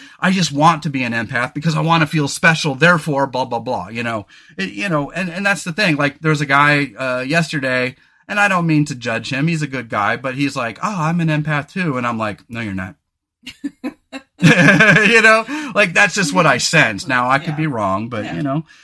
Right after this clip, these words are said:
Speaker 1: but a lot of people are coming out of the woodwork claiming to be empaths now. And I think it's because, um, you know, people, it,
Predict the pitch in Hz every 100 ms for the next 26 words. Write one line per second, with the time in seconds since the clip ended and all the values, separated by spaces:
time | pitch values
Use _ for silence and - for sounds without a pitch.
0 | _ 214 220 190 196 196 208 202 196 202
1 | 196 190 185 180 175 170 175 165 156 185
2 | 170 170 160 - 170 165 156 151 156 165
3 | 175 170 143 - 135 131 131 135 151 147
4 | 185 190 175 180 170 175 170 156 - -
5 | _ _ 160 170 170 160 - _ _ 254
6 | 277 247 294 294 - 240 262 233 - 208